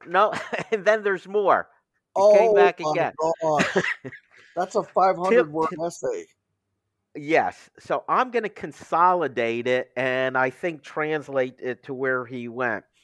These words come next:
Speaker 1: And I'll preface it with, and I've brought this up before, Andy, there are three kinds of lies. There's your normal lie, there's your damn lies, and then there's your, there's your statistics, okay?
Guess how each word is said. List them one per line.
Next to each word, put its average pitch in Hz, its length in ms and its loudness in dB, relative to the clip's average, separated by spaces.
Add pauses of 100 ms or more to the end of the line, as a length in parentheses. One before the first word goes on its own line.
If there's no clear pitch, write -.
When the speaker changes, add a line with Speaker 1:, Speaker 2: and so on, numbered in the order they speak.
(160)
Speaker 1:
And 127 160 0
I'll 131 140 2
preface 185 560 -4
it 160 180 -6
with, 131 360 -6 (300)
and 123 120 -4
I've 123 180 -2
brought 156 260 0
this 151 200 -10
up 147 180 -6
before, 131 400 -6
Andy, 117 500 -8 (1080)
there 135 260 0
are 127 360 2
three 180 220 -8
kinds 160 380 -4
of 127 100 -2
lies. 98 580 -4 (120)
There's 107 200 -12
your 113 100 -6
normal 196 460 -2
lie, 190 380 0
there's 139 460 -4
your 127 160 -6
damn 165 440 -6
lies, 160 500 -4
and 135 140 -10
then 139 160 -4
there's 131 300 -6
your, 120 220 -8 (280)
there's 120 240 -6
your 117 140 -6
statistics, - 920 -10
okay? 120 500 -4